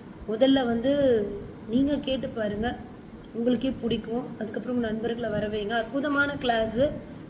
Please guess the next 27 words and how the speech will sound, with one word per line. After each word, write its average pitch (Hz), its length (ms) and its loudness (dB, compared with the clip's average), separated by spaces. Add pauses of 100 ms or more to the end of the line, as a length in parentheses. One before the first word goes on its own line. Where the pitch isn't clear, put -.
(280)
இது, 233 180 2
முழுக்க 247 320 6
முழுக்க 226 300 2
ஃப்ரீ. 214 320 -8 (1000)
அதுதான் 214 360 -4
இந்த 214 140 0
மாதிரியான 262 420 0
கிளாஸஸ்க்கு 247 580 -2
அதிக 247 420 4
சார்ஜ் 233 460 0
பண்றாங்க. 208 440 0 (540)
ஏன்னா 247 180 0
வெளியில 233 340 6
போய் 285 200 4
நீங்க 269 180 0
கிளாஸ் 226 380 2
அப்படின்னு 247 340 -4
போனீங்கன்னாவே 240 600 0
வெளியில 233 300 0
சார்ஜ் 208 420 -4
பண்ணுவாங்க. 202 420 0 (460)
So, - 180 -12
முழுக்க 254 340 -2
முழுக்க 233 340 2 (180)
இலவசமாக 214 960 -4
கௌரவ 220 380 2
ஃபவுண்டேஷன்ல 208 720 -4